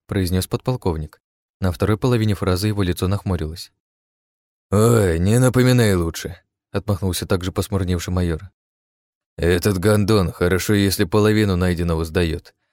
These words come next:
остальное налево идёт. Вломить бы гниде».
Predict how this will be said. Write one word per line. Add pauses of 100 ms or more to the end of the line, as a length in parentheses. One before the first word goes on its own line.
(160)
остальное
налево
идёт. (320)
Вломить
бы
гниде».